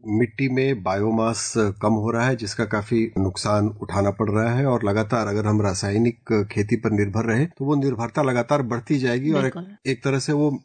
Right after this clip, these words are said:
Speaker 1: मिट्टी को निष्प्राण करने वाली बात है।
Speaker 2: बिल्कुल।
Speaker 1: जी, लेकिन इसका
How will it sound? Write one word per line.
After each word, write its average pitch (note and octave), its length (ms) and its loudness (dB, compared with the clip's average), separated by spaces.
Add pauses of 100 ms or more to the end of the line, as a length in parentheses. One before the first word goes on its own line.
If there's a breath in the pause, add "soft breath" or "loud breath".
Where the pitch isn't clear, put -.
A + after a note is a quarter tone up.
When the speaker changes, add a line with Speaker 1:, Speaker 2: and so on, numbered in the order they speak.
(120)
Speaker 1:
मिट्टी B2 320 2
को D3+ 100 0
निष्प्राण C3 460 0
करने G#2 280 -2
वाली F#2 240 0
बात E2 140 -6
है। F3+ 60 0
Speaker 2:
बिल्कुल। E3+ 320 -4 (200)
Speaker 1:
जी, G#2 200 2 (140)
लेकिन D3 400 2
इसका C#3 560 -2